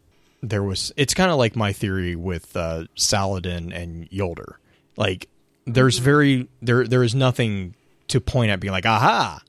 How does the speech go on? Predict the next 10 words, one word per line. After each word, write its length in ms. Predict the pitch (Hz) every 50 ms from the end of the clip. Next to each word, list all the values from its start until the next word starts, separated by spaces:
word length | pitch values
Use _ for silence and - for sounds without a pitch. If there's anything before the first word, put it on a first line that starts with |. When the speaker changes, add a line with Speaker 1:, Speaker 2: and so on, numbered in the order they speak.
| _ _ _ _ _ _
Speaker 1:
they 320 | - 202 113 131 151 147
were, 560 | 139 135 147 165 170 175 180 170 165 160 135 120 -
you 140 | - 113 123
know, 400 | 131 131 131 135 123 120 113 104 104 113
in, 500 | - 123 135 151 151 139 131 117 113 - -
in 600 | - 139 156 147 143 127 123 113 107 110 107 101
whatever, 420 | 107 131 143 143 123 104 92 85 - - - - - - _ _ _
T 160 | - 175 151
for 100 | - 151
teen." 320 | - - 156 120 92 85